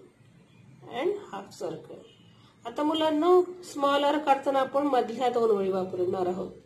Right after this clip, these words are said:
second and third line. या second and third लाईनमध्ये आपण सरळ रेष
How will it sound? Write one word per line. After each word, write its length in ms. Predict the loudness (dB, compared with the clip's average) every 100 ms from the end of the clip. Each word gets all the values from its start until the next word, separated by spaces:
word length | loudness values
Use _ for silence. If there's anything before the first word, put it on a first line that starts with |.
| -20 -20 -20 -14 -8
second 360 | -6 -4 -4
and 180 | 0 -2 -4 -10 -20 -12 -6
third 200 | -6 -4
line. 340 | -4 -6 -10 -16 -20 -20 -20 -20 -20 -20 -10
या 140 | -8 -8 -12 -12 -4
second 320 | -4 -2 -2 -2
and 200 | -2 -2
third 140 | -2
लाईनमध्ये 480 | 0 0 0 -2 -4
आपण 360 | -6 -4 -2 -2 -4 -20 -20 -20 -16 -8
सरळ 380 | -2 0 0 0 -4 -10 -8
रेष 420 | -2 0 -2 -4